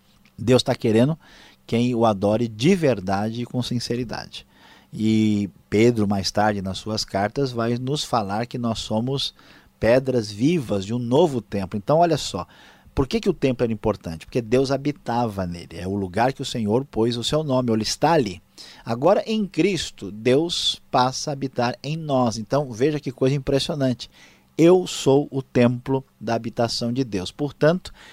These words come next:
é mais importante a sinceridade e a adoração correta, em justiça, em verdade, em conformidade com a palavra, do que o lugar. O lugar perdeu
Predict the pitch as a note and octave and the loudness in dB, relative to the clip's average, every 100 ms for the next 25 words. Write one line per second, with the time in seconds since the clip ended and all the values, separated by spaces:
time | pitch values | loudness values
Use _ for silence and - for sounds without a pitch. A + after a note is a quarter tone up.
0 | - A#2 A#2+ B2+ D3+ A3+ A#3 D#3 D#3 B2+ | -10 -4 -2 2 4 4 2 -2 -4 0
1 | B2+ A#2 A2 F#2 F2 - F#2 F#2+ F2+ - | 0 0 -4 -4 -6 -10 -8 -6 -6 -2
2 | F3 F#3+ - C#3 B2 G#2 G2 F2 - - | 0 0 0 -2 -2 0 -2 -4 -12 -16
3 | - - - - A2 A2+ A2 G#2+ G#2+ A2+ | -20 -20 -18 -6 0 2 4 2 0 0
4 | G#2 - G#2 F#2+ G#2+ F2 F#2 C#3+ D3 A2 | 0 0 -2 -2 -4 -2 2 2 2 0
5 | G#2 F#2+ G2 - - C3 C3+ - G#2+ G2+ | -4 -4 -6 -6 0 0 2 -2 -4 -6
6 | F#2 G2 E2+ F#2+ A#2+ C#3 A#2 C#3 - - | -4 -4 -4 0 2 2 -2 -12 -20 -20
7 | - G#2+ A2 G2+ _ _ _ - C3+ - | -8 -4 -4 -6 _ _ _ 0 0 2
8 | A2+ G#2+ G2 G2+ G2 - G#2+ A2 A2 C3 | 0 0 0 0 -2 -4 -4 -2 -2 -2
9 | D3+ D#3+ D3+ - D#3 D#3 E3 D3 A#2 A2+ | -4 -6 -6 -2 0 2 0 0 -2 -2
10 | C3+ C3+ C3 D3 _ - - _ _ F3+ | -4 0 0 0 _ -20 -20 _ _ 4
11 | F3+ C3 A#2 B2 D3+ | 4 4 4 4 4